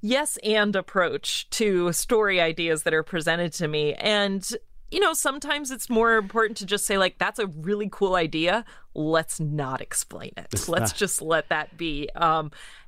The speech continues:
Speaker 1: and, uh, and try to adjust as necessary to what we do know in science.
Speaker 2: Yeah, well, big, um, because, uh, Rich in the, was it Yorba Linda, California, is gonna ask about something like that. Go ahead, Rich.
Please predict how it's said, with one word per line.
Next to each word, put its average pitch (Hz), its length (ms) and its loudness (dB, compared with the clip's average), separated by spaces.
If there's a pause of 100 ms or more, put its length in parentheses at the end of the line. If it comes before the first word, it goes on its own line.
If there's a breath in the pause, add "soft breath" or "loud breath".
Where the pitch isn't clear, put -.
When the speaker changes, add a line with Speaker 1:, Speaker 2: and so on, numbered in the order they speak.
(140)
Speaker 1:
and, 175 460 2
uh, 165 320 4
and 185 140 0
try 226 400 2
to 208 420 -4
adjust 180 540 0
as 156 260 -2
necessary 143 640 -4
to 139 300 0
what 151 200 0
we 262 120 4
do 339 180 2
know 180 180 2
in 139 140 -6
science. - 540 -4 (480 loud breath)
Speaker 2:
Yeah, 156 220 2
well, 127 180 0
big, 143 240 0
um, 131 180 2 (220)
because, 143 420 2
uh, 143 260 6
Rich 165 360 0
in 160 160 2
the, 120 380 0
was 147 260 2
it 139 100 -2
Yorba 175 220 2
Linda, 185 260 2
California, 175 580 2
is 131 120 -2
gonna 131 160 -2
ask 147 240 0
about 143 200 0
something 117 320 -4
like 110 220 -2
that. 95 220 -6
Go 175 140 4
ahead, 196 220 2
Rich. 160 380 0